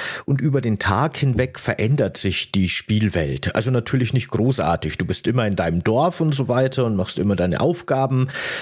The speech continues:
Aber abends gehen halt dann schon langsam die ganzen niedlichen Tierchen ins Bett und du kannst nicht mehr wirklich mit denen interagieren. Die Welt wird ein bisschen ruhiger, ist weniger belebt. Natürlich verändert sich auch die Musik und das Lichtverhältnis und die Atmosphäre.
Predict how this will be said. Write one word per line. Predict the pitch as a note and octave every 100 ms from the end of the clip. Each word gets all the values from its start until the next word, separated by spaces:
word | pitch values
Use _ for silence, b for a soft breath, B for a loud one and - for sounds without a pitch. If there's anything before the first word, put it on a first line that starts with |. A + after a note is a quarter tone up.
| B -
Aber | G#2 G#2+ G#2+
abends | - G2+ G#2 A#2+ - G2+
gehen | A2+
halt | A2+ A2
dann | G#2 A2
schon | A#2+
langsam | F#2 E2+ F#2+ - G#2 G#2 F#2+
die | G2+
ganzen | G2+ F#2+ - A2 G#2+ G#2
niedlichen | G#2+ G#2+ G#2 A#2
Tierchen | - A2 A#2 A2
ins | G#2 F#2
Bett | - G2+ - -
und | F2+ -
du |
kannst | - G#2 -
nicht | A2 G2
mehr | G2+
wirklich | G#2 G2+ F#2+
mit | G2 -
denen | F#2+
interagieren. | E2+ - G#2 G2 B2 B2 A2+ A2+ B B -
Die | G#2+
Welt | G2+ A2+ A2+
wird | G#2
ein | G2
bisschen | A2+ - A#2 A2
ruhiger, | A2+ D3 D#3+ C#3 B2 A#2 A2
ist | G2+
weniger | G#2 A2 G#2+
belebt. | F#2+ F2+ F2+ A2+ C3 -
Natürlich | F#2 - G#2 G2
verändert | - F#2 G#2
sich | - F2
auch | - F#2+
die | - F#2+
Musik | G#2+ G2 A2 B2+ B2
und | A2 G2+
das | A2+ -
Lichtverhältnis | A#2 - - G2+ G#2 - G#2
und | F#2+ F2+
die |
Atmosphäre. | F2 - G#2 - G#2 A#2+ A#2 A#2